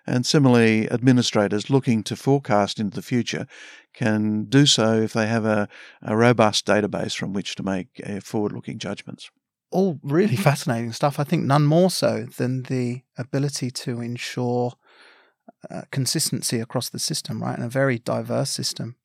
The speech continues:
Speaker 2: uh, through that, uh, interrogation of, of data and outcomes.
Speaker 1: A-, absolutely important. I mean, i-, if you don't want somebody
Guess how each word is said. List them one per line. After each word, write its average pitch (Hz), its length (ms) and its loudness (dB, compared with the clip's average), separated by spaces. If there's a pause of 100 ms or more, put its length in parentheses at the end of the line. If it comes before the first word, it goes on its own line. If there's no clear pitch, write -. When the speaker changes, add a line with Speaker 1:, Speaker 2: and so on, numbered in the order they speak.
(140)
Speaker 2:
uh, - 160 -14
through 127 320 -4
that, 120 480 -4
uh, 120 140 -4 (180)
interrogation 127 760 -4
of, 117 180 -10
of 117 200 -10
data 120 280 -2
and 117 100 -8
outcomes. 123 480 -10 (220)
Speaker 1:
A-, 135 220 0
absolutely 135 460 4
important. 107 540 0
I 110 80 0
mean, 113 320 -2 (420)
i-, - 240 -8
if - 640 -6 (100)
you 80 320 -4
don't 127 240 4
want 117 240 0
somebody 110 720 2